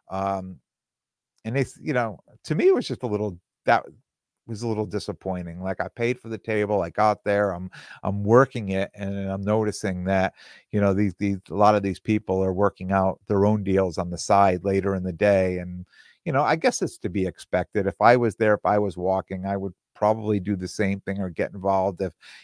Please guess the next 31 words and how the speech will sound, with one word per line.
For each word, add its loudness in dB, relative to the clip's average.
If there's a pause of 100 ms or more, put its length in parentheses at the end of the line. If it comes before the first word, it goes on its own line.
you -4
know, 2
we 2
all 4 (280)
only -8
do -4
this -6
thing -6
and -8
we -8
all -2
wanna -4
get 0
a -2
deal 2
done, -4
right? -2
We -6
wanna, -2 (400)
we 6
all 10
wanna 2
try 6
to 4
get 4
a 4
good 0
deal -4
and, -12 (220)
you -6
know, -8